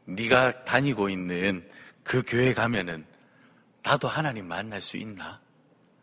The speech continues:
여러분, 오늘 본문에 나오고 있는 이 동방의 박사들도 예수님을 찾고 있습니다. 이들은 예루살렘에서 예수님을 찾고 있습니다.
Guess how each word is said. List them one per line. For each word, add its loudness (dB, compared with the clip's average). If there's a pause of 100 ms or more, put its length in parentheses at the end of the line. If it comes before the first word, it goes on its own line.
(2250)
여러분, 8
오늘 8
본문에 6
나오고 8
있는 2
이 2
동방의 4
박사들도 4
예수님을 0
찾고 -6
있습니다. -8 (420)
이들은 8
예루살렘에서 6 (420)
예수님을 4
찾고 -2
있습니다. -4